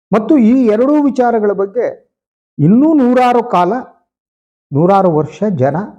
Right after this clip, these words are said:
ಡಿಸ್ಕಸ್ ಮಾಡಲೇಬೇಕು ಭಾರತ. ಆವಾಗಲೇ ನಾವು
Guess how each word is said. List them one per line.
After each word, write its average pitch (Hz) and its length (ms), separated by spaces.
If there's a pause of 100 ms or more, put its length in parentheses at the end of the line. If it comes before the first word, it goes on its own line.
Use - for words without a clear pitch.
(460)
ಡಿಸ್ಕಸ್ 151 460
ಮಾಡಲೇಬೇಕು 120 500
ಭಾರತ. 98 400 (800)
ಆವಾಗಲೇ 151 420
ನಾವು 160 600